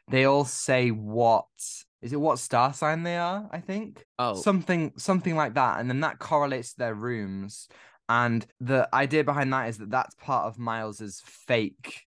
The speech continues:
Speaker 1: murder mystery.
Speaker 2: Oh.
Speaker 1: <laughs>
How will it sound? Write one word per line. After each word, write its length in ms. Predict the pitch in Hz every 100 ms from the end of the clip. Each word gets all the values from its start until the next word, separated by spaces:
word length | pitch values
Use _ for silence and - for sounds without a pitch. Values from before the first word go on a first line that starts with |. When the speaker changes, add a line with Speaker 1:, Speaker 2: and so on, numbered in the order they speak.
| -
Speaker 1:
murder 340 | 127 113 107
mystery. 640 | 107 101 - 92 90 90 -
Speaker 2:
Oh. 1900 | 82 104 120 127 123 120 120 120 117 117 113 _ 107 104 101 98 95 90 87 87
Speaker 1:
<laughs> 480 | 131 202 160 143